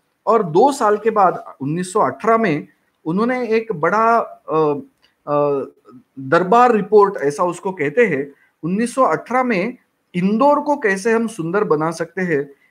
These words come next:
इसके बारे में एक बहुत बड़ा एक वृत्तांत पैट्रिक गिडेस ने महाराजा को प्रस्तुत किया। उस समय भी एक समानता ऐसी थी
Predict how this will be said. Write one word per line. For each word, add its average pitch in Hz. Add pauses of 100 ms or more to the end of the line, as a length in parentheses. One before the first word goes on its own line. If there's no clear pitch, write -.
(140)
इसके 160
बारे 208
में 208
एक 151
बहुत 165
बड़ा 196
एक 165
वृत्तांत 185 (300)
पैट्रिक 160
गिडेस 190
ने 208
महाराजा 170
को 190
प्रस्तुत 262
किया। 160 (420)
उस 214
समय 254
भी 240
एक 240
समानता 190
ऐसी 180
थी 139